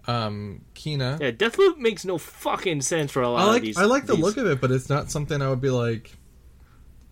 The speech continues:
Speaker 2: Ho, ho,
Speaker 1: it
Speaker 2: ho,
Speaker 1: look,
Speaker 2: ho.
Speaker 1: it looks, it looks too much like Arcane's typical stuff meets We
Speaker 2: Yeah.
Speaker 1: Happy Few, so I'm like, it's art direction, though I like it, it's not like,
Speaker 2: That's
Speaker 1: I
Speaker 2: the
Speaker 1: wouldn't have put it in
Speaker 2: only
Speaker 1: here.
Speaker 2: out-,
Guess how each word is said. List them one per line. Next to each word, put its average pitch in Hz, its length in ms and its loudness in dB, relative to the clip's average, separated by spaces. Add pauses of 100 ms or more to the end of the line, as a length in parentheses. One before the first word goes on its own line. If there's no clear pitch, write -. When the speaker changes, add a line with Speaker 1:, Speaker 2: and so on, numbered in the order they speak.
(120)
Speaker 2:
Ho, 113 360 -6
ho, 131 180 -2
Speaker 1:
it 190 100 6
Speaker 2:
ho, 190 60 4
Speaker 1:
look, 214 140 6
Speaker 2:
ho. - 160 -4
Speaker 1:
it 196 140 8
looks, - 340 2 (140)
it 190 120 -2
looks 208 220 2
too - 180 -2
much 202 300 0
like 156 520 0 (720)
Arcane's 143 580 4
typical 156 460 0
stuff 185 400 0
meets 135 640 2 (540)
We 139 140 4
Speaker 2:
Yeah. 143 100 6
Speaker 1:
Happy 123 220 2
Few, 131 340 0
so 131 140 0
I'm 131 80 -2
like, 123 200 -4
it's - 260 -12
art 170 220 -6
direction, 147 560 -4
though 135 160 0
I 127 100 2
like 127 320 -2
it, 98 100 -2
it's 113 200 -6
not 123 160 0
like, 107 380 -8 (1400)
Speaker 2:
That's 135 160 0
Speaker 1:
I 143 60 0
Speaker 2:
the 175 80 2
Speaker 1:
wouldn't 139 80 -4
have - 0 -
put - 0 -
it 170 80 4
in 190 40 6
Speaker 2:
only 208 200 2
Speaker 1:
here. 131 180 -2
Speaker 2:
out-, 147 200 2